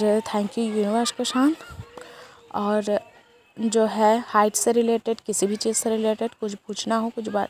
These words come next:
जानना हो तो प्लीज़ मुझे कमेंट करना। और अपने आप को जो है प्यार ज़रूर करना, ठीक है। आप अगर खुद को प्यार नहीं करेंगे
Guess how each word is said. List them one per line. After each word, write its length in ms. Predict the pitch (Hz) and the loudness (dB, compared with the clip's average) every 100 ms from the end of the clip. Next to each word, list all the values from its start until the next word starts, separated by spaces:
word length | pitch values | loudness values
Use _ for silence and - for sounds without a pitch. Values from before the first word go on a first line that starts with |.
| 214 | -6
जानना 340 | 208 190 196 | -4 -2 -4
हो 160 | 214 254 - - - - _ | -4 -6 -10 -20 -20 -20 _
तो 80 | 226 | -12
प्लीज़ 280 | - 214 220 | -4 -2 0
मुझे 180 | 220 220 | -2 -4
कमेंट 360 | - 196 196 220 | -6 -6 -4 -4
करना। 360 | 220 196 233 294 _ _ _ - _ _ _ - - _ - | -4 -2 -4 -6 _ _ _ -20 _ _ _ -20 -20 _ -4
और 240 | 208 208 214 214 214 214 - - | -2 0 0 0 2 0 -4 -8
अपने 380 | - 226 247 254 | -2 0 2 2
आप 180 | 226 - - | 0 -4 -4
को 180 | 220 226 | 0 0
जो 120 | 226 | 2
है 80 | 220 | 0
प्यार 360 | - 220 208 220 | 0 -2 0 2
ज़रूर 340 | 202 190 214 | 4 4 2
करना, 300 | - 190 185 | -2 -2 -2
ठीक 200 | - 226 226 | -4 -6 -4
है। 100 | 214 | 0
आप 200 | 220 226 - _ _ 226 | 4 4 2 _ _ -4
अगर 280 | 220 226 | 0 0
खुद 360 | 233 - 226 214 | -2 0 2 2
को 200 | - 262 | 0 0
प्यार 340 | - 208 208 | 0 -2 0
नहीं 260 | 220 202 214 | 0 0 -2
करेंगे 380 | 208 208 214 | -4 -4 -6